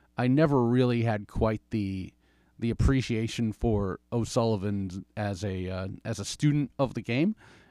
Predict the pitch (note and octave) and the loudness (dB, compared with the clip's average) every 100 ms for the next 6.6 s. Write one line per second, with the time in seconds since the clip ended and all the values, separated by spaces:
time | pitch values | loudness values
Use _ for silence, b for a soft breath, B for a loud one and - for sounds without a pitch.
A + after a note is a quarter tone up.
0 | b A2+ A2+ G#2 A2 G#2+ G2+ G2+ - _ | b -2 -2 0 0 0 -2 -4 -10 _
1 | - C3 - B2 A2+ G#2+ G2+ A2 F#2 - | -8 -8 -2 0 0 0 0 -2 -4 -10
2 | F#2 F#2 - G2+ F#2 - A2 G2 - _ | -10 -10 -10 -8 -8 -8 -10 -12 -12 _
3 | _ - - - - E3 E3 F#3+ B3 - | _ -20 -10 -8 -2 0 4 4 4 0
4 | B B B - A#2+ F#2 - G#3+ A#3 - | B B B -2 2 2 2 2 2 4
5 | B2+ - - B2 G2+ G2+ A#2 - G2 G#2 | 2 2 2 2 2 2 0 2 2 4
6 | G#2+ F#2+ - - G2 - | 2 0 -4 -6 -6 -8